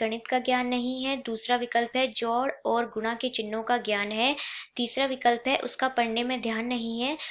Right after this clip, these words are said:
और चौथा विकल्प है उसे मौलिक चिन्हों का ज्ञान नहीं है। तो आइए अब हम इस प्रश्न को हल करते हैं।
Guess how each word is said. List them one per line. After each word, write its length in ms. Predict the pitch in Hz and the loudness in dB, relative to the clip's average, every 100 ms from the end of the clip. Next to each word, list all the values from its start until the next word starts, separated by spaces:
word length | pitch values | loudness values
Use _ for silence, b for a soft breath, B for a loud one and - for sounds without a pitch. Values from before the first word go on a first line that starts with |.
| B - | B -4
और 80 | |
चौथा 360 | 240 226 220 247 | 0 2 2 0
विकल्प 360 | 240 240 214 214 | 0 2 2 2
है 80 | 262 | 0
उसे 260 | - - 277 | 0 0 0
मौलिक 400 | 240 220 214 269 | 0 0 0 2
चिन्हों 320 | - 220 208 | 0 0 -4
का 160 | 208 247 | 0 0
ज्ञान 320 | 240 208 214 | 2 2 2
नहीं 340 | 247 220 214 208 | 0 -2 -2 -2
है। 120 | 190 185 B B B - | -4 -6 B B B -6
तो 80 | - | 0
आइए 300 | 214 208 240 | 2 2 0
अब 160 | - 226 | 0 0
हम 160 | 226 | 0
इस 100 | 226 | -2
प्रश्न 340 | - 208 208 220 | 0 2 2 0
को 100 | 226 | -4
हल 200 | 214 214 | -2 -2
करते 340 | 214 208 220 | -4 -4 -4
हैं। 260 | 214 233 | -2 -2